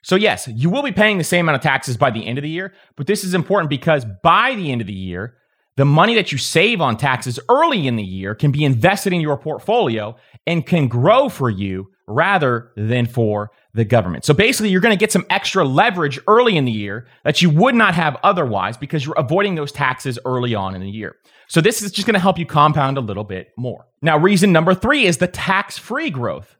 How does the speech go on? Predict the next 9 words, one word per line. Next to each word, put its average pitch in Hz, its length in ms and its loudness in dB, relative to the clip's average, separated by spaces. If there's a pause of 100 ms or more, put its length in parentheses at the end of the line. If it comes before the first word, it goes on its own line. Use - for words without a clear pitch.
(260)
So 180 120 -2
since 262 220 2
you're 277 100 0
getting 233 180 2
cash 208 400 0
into 240 240 2
those 196 220 2
investments 147 500 0 (100)
early, 208 540 4